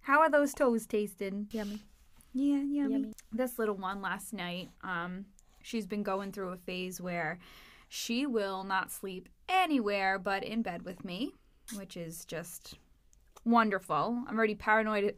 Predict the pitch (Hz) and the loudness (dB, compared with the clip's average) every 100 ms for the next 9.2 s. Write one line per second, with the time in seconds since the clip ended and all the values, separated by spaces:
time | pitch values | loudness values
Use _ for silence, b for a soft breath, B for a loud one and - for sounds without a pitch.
0 | - 240 240 220 208 160 214 220 208 196 | 6 8 8 4 4 2 0 -2 0 2
1 | 208 202 180 - - - - 254 233 208 | 0 -2 -6 -18 -20 -10 2 6 6 4
2 | 208 214 202 170 180 160 - 175 180 143 | 0 -2 0 0 0 -4 -6 -6 -6 -6
3 | 151 156 185 - 180 170 202 202 B B | -4 -6 -6 -10 -8 -6 -6 -8 B B
4 | B - 175 170 165 214 - - - - | B -8 -4 -4 -6 -10 -12 -16 -10 -6
5 | 214 214 208 208 220 214 196 190 190 - | -4 2 2 2 2 2 4 4 2 0
6 | - 240 - 208 - 196 - 202 202 190 | -14 -16 -4 -2 0 -2 -2 -4 -2 0
7 | 196 - - - - 208 180 202 220 233 | -2 -4 -10 -10 -6 -4 -4 -4 0 2
8 | 233 233 240 247 269 330 - - 220 208 | 4 4 4 2 4 2 0 0 2 4
9 | 185 | 2